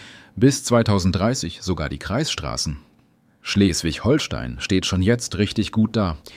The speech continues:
Mit sechsundneunzig Prozent vier G Abdeckung pro Anbieter liegt das Land deutlich über dem Bundesdurchschnitt von siebenundachtzig Prozent. Die flache Landschaft und der frühe Glasfaserausbau zahlen sich eben aus,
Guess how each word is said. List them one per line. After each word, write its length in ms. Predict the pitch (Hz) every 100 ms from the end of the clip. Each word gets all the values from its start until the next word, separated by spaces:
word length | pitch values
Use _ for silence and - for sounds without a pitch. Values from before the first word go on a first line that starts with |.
| - - - -
Mit 260 | 107 110 87
sechsundneunzig 720 | 123 - 117 104 104 87 -
Prozent 480 | 92 - 151 69
vier 300 | - - 120
G 200 | 90 107
Abdeckung 480 | 85 82 101 - 98
pro 180 | 85 98
Anbieter 560 | 113 143 82 82 139 175
liegt 260 | 110 131 113
das 180 | 98
Land 260 | 101 95 78 80
deutlich 540 | 98 151 - 78 -
über 260 | 107 95 82
dem 200 | 78 78
Bundesdurchschnitt 880 | 131 127 90 78 76 - 101 113
von 180 | - 85
siebenundachtzig 1000 | 76 107 151 127 98 - 87 - - -
Prozent. 540 | - 110 127 87 - - - - - - _ _ 101
Die 280 | 110 110
flache 320 | 98 127 123 104
Landschaft 560 | 127 170 85 64 -
und 100 | 82
der 100 | 90
frühe 320 | 82 123 113
Glasfaserausbau 1080 | 90 104 123 - 76 71 78 80 80 - 117
zahlen 460 | 131 - 156 220 120
sich 220 | 95 -
eben 220 | 98 95
aus, 440 | - 123 76 -